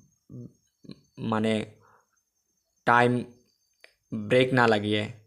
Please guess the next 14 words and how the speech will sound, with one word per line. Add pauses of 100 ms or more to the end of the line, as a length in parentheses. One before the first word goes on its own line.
(100)
মানে
হচ্ছে, (2000)
এ,
সময় (880)
অতিবাহিত
না
করে,
সময়ে (800)
একটুও
সময়
রেস্ট
দেওয়া
হয়নি
তাদেরকে।